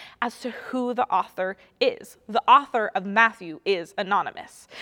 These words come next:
And there's, like, a whole conversation about biblical authorship that I did not super study <laughs> be-, before this, and I'm not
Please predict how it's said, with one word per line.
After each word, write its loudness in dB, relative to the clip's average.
And 8
there's, -2
like, -4
a 2
whole 2
conversation -6
about -6
biblical -4
authorship -4
that 0
I 6
did -2
not 2
super 4
study 0
<laughs> -4
be-, 2
before -2
this, -4
and -4
I'm -2
not 0